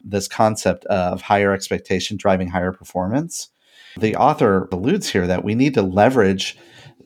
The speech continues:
a similar approach in healthcare to make it easier for patients to access our services and ultimately accelerate this transformation to this more consumer-friendly environment. And I think that's why we're,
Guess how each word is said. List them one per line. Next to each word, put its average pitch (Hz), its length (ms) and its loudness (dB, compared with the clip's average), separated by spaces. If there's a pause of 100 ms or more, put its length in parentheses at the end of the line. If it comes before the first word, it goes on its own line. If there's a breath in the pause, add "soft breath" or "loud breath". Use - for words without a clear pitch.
(240)
a 117 60 -2
similar 160 480 0
approach - 760 -2 (300)
in 120 260 2
healthcare - 720 -4 (180)
to 131 100 -2
make 139 180 0
it 117 80 -2
easier 135 480 -2
for 104 240 -2
patients 98 540 -2
to - 160 -4
access 104 340 -2
our 87 100 -2
services 139 760 -4 (440 soft breath)
and 131 140 2
ultimately 113 520 -2
accelerate 107 560 0 (160)
this 107 280 -2
transformation 107 760 -4
to 98 120 -8
this - 220 -8
more 95 160 -4
consumer-friendly 92 1080 -2
environment. 95 760 -4 (380 loud breath)
And 123 100 0
I 131 60 2
think 202 160 -4
that's 196 180 0
why 196 160 2
we're, 151 200 0